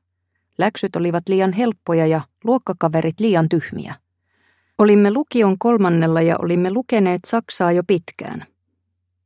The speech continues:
Noloa, että vain minä tiesin vastauksen. Tosin se oli myös hyvä,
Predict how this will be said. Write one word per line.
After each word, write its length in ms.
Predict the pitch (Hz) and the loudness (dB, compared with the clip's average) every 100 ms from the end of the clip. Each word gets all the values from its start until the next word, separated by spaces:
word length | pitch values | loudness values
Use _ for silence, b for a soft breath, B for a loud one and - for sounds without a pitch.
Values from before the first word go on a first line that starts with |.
| _ _ _ - | _ _ _ 0
Noloa, 420 | 170 220 214 165 - | 2 4 4 2 0
että 280 | - 165 | -4 -2
vain 160 | 170 180 | 0 2
minä 280 | 202 220 175 | 4 2 2
tiesin 320 | 160 156 175 | 0 0 0
vastauksen. 720 | 175 160 - 123 - - - 156 _ _ _ _ _ _ - | 0 -2 -6 -12 -10 -12 -12 -14 _ _ _ _ _ _ -6
Tosin 420 | 180 185 180 175 | -4 -2 -2 -4
se 180 | - - | -4 -2
oli 180 | 175 196 | 0 0
myös 280 | 214 202 226 | 0 -2 -4
hyvä, 260 | 190 117 | -4 -6